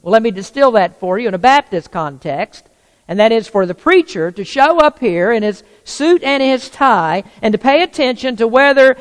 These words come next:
the ladies over here on the instruments hit the wrong key, or to be worried about the decorum of the platform, where the chairs are and who sits in those chairs, and to be worried about things like,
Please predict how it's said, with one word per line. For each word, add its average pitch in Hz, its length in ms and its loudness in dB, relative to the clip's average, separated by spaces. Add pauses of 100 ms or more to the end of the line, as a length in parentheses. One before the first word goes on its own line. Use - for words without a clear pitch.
(120)
the 247 100 2
ladies 294 460 4
over 277 260 2
here 269 300 0
on 247 180 0
the 240 80 -2
instruments 233 720 -6
hit - 400 -6
the 247 100 2
wrong 262 480 4
key, 180 580 -8 (440)
or 247 160 4
to 240 60 0
be 262 100 2
worried 311 360 6
about 311 320 4
the 285 60 -6
decorum 311 520 4
of 302 100 2
the 294 80 -2
platform, 240 800 2
where 269 240 6
the 294 100 -6
chairs 262 580 2
are 180 280 2
and 226 100 -2
who 285 180 0
sits 277 300 -2
in 262 160 -2
those 240 260 0
chairs, 208 640 0 (360)
and 254 140 0
to 247 40 -2
be 262 80 0
worried 311 380 6
about 294 340 2
things 285 400 -2
like, 262 300 2